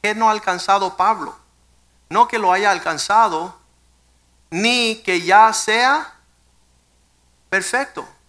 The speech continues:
No he alcanzado la perfección, no he llegado a la meta de lo que Dios quiere, sin embargo, prosigo a la meta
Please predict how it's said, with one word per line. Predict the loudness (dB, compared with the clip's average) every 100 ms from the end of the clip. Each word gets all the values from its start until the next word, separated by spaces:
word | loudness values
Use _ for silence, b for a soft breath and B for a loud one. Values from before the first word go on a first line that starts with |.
| -2
No | 2
he | 6
alcanzado | 6 4 2 4 4
la | 4
perfección, | 2 0 0 2 4 4 2 -10 _ _ _ _ _ _ _ _
no | 2 6 6
he |
llegado | 4 4 6 6
a | 6
la | 6
meta | 4 0 2
de | 0
lo | 0
que | -2
Dios | 0 2 2 -2
quiere, | 0 0 2 0 -4 B B
sin | -20 -8 -2 0
embargo, | 2 6 6 6 2 2 2 -2 -14 _ _ _ _ _ _ _ _ _ _ _
prosigo | 2 4 4 4 2 0 4 6
a |
la | 6 4
meta | 4 0 2 0 0